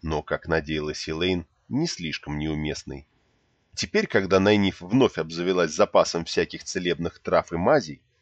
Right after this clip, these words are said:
она и на минуту не хотела выпускать свое богатство из виду.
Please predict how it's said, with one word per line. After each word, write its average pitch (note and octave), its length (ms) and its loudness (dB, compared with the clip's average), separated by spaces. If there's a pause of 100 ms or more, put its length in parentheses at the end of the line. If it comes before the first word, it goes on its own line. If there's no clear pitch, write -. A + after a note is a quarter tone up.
(280)
она F#2+ 260 4
и F2 60 4
на F2 180 2
минуту G2 420 0
не F2 140 0
хотела F2 400 -2
выпускать E2 480 -4
свое D#2+ 260 -2
богатство E2+ 580 -2
из F2+ 160 -8
виду. C#2+ 380 -14